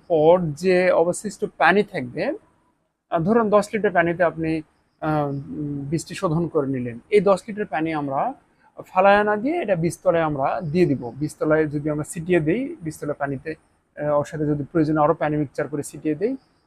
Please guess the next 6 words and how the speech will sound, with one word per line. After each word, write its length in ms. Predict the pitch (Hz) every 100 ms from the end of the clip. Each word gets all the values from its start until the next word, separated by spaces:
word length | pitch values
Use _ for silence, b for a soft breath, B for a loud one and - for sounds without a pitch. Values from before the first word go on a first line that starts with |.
| _
ওটা 160 | - 156
কিন্তু 220 | 151 143
বীজতলায় 580 | 143 - 147 160 233 -
বীজ 180 | 147 135
শোধনের 460 | - 151 165 175
পাশাপাশি 580 | 165 156 190 190 -